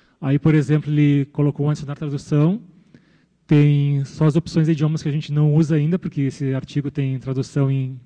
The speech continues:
todos os outros, então não tem mais opção de espanhol, inglês, italiano. Ah, sobrou um francês ali, um Deutsch, e uma coisa que eu não sei o que que é, se eu fosse chutar seria armênio, mas vai saber,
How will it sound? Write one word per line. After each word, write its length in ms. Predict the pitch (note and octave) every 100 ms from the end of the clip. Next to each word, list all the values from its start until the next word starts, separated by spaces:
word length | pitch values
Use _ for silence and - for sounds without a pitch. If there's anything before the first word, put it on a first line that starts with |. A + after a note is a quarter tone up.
| -
todos 260 | C#3+ C#3
os 140 | A#2+ A#2+
outros, 400 | C3+ E3 - B2
então 180 | B2 B2+
não 120 | C3
tem 120 | C#3
mais 140 | C3+
opção 340 | C3 C3+ - C3
de 160 | B2
espanhol, 460 | A#2+ - C3+ B2 C3+
inglês, 360 | C3+ A#2+ B2+ B2
italiano. 540 | C3 A#2+ A#2+ B2+ D#3+ - _ _ _ _ _ _ _ _ _ -
Ah, 260 | C3 B2+
sobrou 360 | - C#3 B2+ C#3+
um 280 | C#3 C3+ B2+
francês 560 | - C3+ - D3 D3+
ali, 360 | F3 D#3+ D#3 F#3
um 240 | F3+ E3
Deutsch, 640 | C3+ C#3 C#3 F#3+ G3+ - - _ _ -
e 80 |
uma 160 | D3 D3+
coisa 220 | D#3 D#3+
que 80 | E3+
eu 60 | D#3
não 200 | E3 F#3+
sei 220 | - E3+
o 60 |
que 100 | E3+
que 200 | E3 -
é, 300 | C3+ C3+ D#3+ E3+ - - _ _ G#3 F#3
se 240 | - -
eu 60 | D3
fosse 240 | - D3
chutar 380 | - D#3+ - C#3+
seria 440 | - D3+ C#3 C#3+ C#3
armênio, 1000 | C3+ C3+ C3+ C3+ B2+ C3 D3+ F3 F#3+ F3+ - - _ _
mas 800 | C3 A#2+ A#2+ A#2+ G#2+ - - -
vai 180 | B2 C#3
saber, 580 | - C3 A#2+ B2+ E3